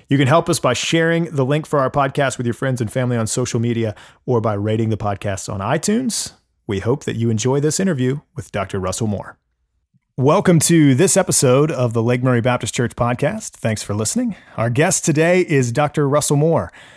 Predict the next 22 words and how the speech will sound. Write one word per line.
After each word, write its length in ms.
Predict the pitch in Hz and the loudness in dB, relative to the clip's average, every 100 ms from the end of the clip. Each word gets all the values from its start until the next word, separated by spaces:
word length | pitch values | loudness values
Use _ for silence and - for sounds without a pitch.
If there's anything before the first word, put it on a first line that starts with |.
| _ _ | _ _
Doctor 220 | 143 131 | -4 0
Moore 260 | 127 127 127 | 2 4 4
is 280 | 139 123 - | 2 0 -2
a 180 | 117 107 | -4 -4
preacher, 520 | - 175 - 311 214 | -2 -2 -2 -4 -4
a 120 | 107 107 | -4 -4
professor, 580 | 123 - 202 - 220 | -6 -2 -2 0 -2
and 240 | 220 131 127 | -2 -2 -2
the 60 | |
president 520 | - 160 160 165 170 - | 0 0 0 2 0 -2
of 180 | 131 113 | -4 0
the 180 | 117 - | -2 -2
Ethics 460 | 147 - 151 - - | -4 -4 -6 -6 -6
and 140 | 127 117 | -2 0
Religious 400 | 113 127 120 123 | 0 -2 -2 -2
Liberty 320 | 127 127 120 | -2 -2 -2
Commission 460 | 117 117 - 117 | 0 0 0 -2
of 180 | - 120 | -2 -4
the 80 | 113 | -4
Southern 380 | - 117 120 110 | -2 -2 0 -2
Baptist 340 | 110 - 110 | -2 -4 -6
Convention. 560 | 117 104 117 - 101 | -6 -2 -2 -2 -4